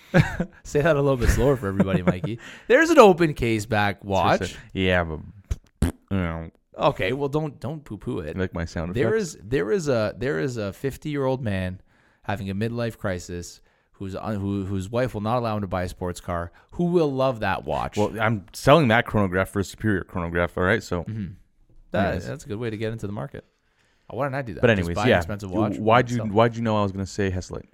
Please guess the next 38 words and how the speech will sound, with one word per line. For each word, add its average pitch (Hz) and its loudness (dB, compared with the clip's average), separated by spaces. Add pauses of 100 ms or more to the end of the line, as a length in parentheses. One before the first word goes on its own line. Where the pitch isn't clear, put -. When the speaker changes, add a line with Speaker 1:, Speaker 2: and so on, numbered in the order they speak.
(320)
Speaker 1:
Well, 240 -2
because 208 -2
you've 220 2
Speaker 2:
Expand 190 4
Speaker 1:
been, 175 -2
Speaker 2:
your 185 2
Speaker 1:
over 190 4
the 170 4
past 156 4
few 170 0
days, 143 0
you've 139 -4
been 139 -4
leaning 143 -2
more 127 -2
to-, 98 -4
uh, 107 4
more 117 0
towards 113 0
it, 139 -2
and 117 -4
I 123 2
think 151 -4
you 139 2
actually 123 0
got 117 -2
to 104 0
handle 101 -4
wa-, 104 -2
a 98 -2
Heslite, 104 -2
uh, 90 -4
Speaker 2:
Yeah, 208 2
I've 220 -2
seen - -2
them 101 2
Speaker 1:
Speedmaster. 90 0
Speaker 2:
before. - -